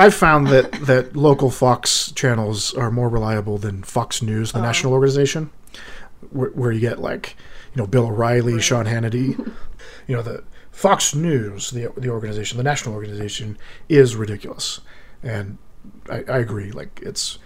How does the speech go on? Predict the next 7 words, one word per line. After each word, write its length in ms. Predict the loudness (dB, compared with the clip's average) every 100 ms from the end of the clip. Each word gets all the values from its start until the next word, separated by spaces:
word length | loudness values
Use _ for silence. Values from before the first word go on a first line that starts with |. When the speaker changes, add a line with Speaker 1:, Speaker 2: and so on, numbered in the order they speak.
| -16 -16 -12 -12 -8 -2
Speaker 1:
it 220 | -2 2
barely 280 | 2 2 -2
counts 300 | -6 -8 -10
as 100 | -12
news. 280 | -12 -12 -8
Speaker 2:
Mm-hmm. 220 | -8 -8 -14 -16 -18 -14 -6
Speaker 1:
Um, 340 | -4 -4 -6